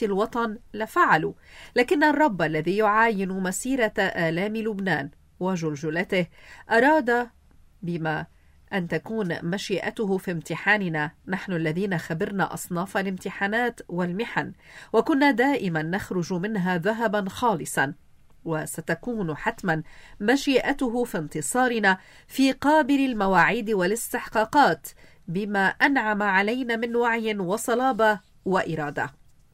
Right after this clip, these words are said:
أضاف: "كان يمكن للعام المنصرم أن يكون عاما طيبا، لكن الذنب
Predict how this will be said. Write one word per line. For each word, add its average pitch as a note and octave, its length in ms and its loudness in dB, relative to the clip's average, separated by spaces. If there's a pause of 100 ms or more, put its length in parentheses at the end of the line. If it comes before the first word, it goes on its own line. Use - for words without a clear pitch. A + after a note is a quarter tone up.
(540)
أضاف: D#4+ 560 4 (160)
"كان E3+ 200 2
يمكن B3+ 540 -2
للعام B3 420 4
المنصرم A#3+ 640 0
أن F#3+ 80 0
يكون G#3 380 -2
عاما G#3+ 400 2
طيبا، E3 580 -2 (220)
لكن G3 380 -2
الذنب D#3+ 560 0